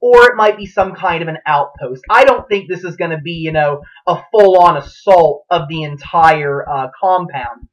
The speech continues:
Because, you know, Rick and the group need to know their enemy. I mean, yes, granted, they felt very confident about, you know, going to fight. Uh,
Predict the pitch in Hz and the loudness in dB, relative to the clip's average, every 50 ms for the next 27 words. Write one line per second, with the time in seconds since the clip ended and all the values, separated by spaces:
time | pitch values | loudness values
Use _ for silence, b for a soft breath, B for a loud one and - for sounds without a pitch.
0 | b b b b _ 247 254 - 269 254 254 254 226 247 269 262 254 254 247 220 | b b b b _ -16 -2 2 4 4 4 2 -2 -6 -2 -2 -2 -2 -2 -6
1 | 269 294 285 294 277 277 214 214 247 254 247 - 208 208 220 233 240 233 208 - | -10 -10 -10 -10 -12 -12 -10 -10 -10 -10 -10 -12 -14 -14 -14 -14 -16 -16 -18 -18
2 | 240 220 220 220 220 208 208 208 202 - - 202 214 214 180 135 120 113 127 151 | -14 -10 -4 -2 -2 0 0 0 -2 -2 -4 -6 -6 -6 -8 -10 -12 -14 -12 -12
3 | 165 175 175 175 175 190 196 208 208 - - - 190 180 185 185 175 180 190 180 | -10 -10 -10 -4 0 0 0 0 -2 -6 -10 -10 -8 -6 -6 -8 -6 -8 -8 -10
4 | 175 b b b b b - 160 160 160 175 165 - - 143 135 156 165 185 185 | -10 b b b b b -8 -8 -4 -2 0 0 0 -2 -4 -2 0 0 0 0
5 | 175 175 - - - 202 214 247 262 269 - - 185 165 151 151 147 - 156 151 | -2 -6 -12 -4 0 2 2 2 0 -4 -8 -10 -8 -8 -8 -8 -10 -10 -6 0
6 | 160 156 151 147 143 143 - - _ 160 160 160 156 151 143 147 151 156 151 151 | 2 2 4 2 2 -2 -4 -10 _ -16 -10 -8 -6 -6 -6 -4 -2 -4 -4 -4
7 | 151 147 139 139 _ - 139 139 139 139 147 - b b b b - - 143 143 | -8 -10 -14 -14 _ -4 -4 -4 -4 -6 -10 -16 b b b b -8 -6 -4 -4
8 | 147 | -4